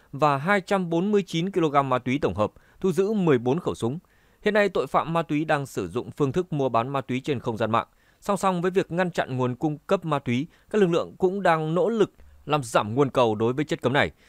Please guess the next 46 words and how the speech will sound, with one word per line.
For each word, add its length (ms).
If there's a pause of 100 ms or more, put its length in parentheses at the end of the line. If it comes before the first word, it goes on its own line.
(180)
Trước 120
đó, 280
lúc 280
tám 200
giờ 180
bốn 140
mươi 100
lăm 80
phút 220
sáng 260
ngày 100
mười 100
sáu 140
tháng 140
ba, 220 (160)
thông 160
qua 220
công 240
tác 200
soi 240
chiếu 300
hàng 260
hóa 260
thường 180
nhật, 160 (500)
Chi 120
cục 180
Hải 120
quan 240
cửa 160
khẩu 220
sân 220
bay 100
quốc 200
tế 120
Tân 180
Sơn 180
Nhất 180
phát 180
hiện 140
lô 200
hàng 260
hóa 220
khoảng 260
sáu 240
mươi 240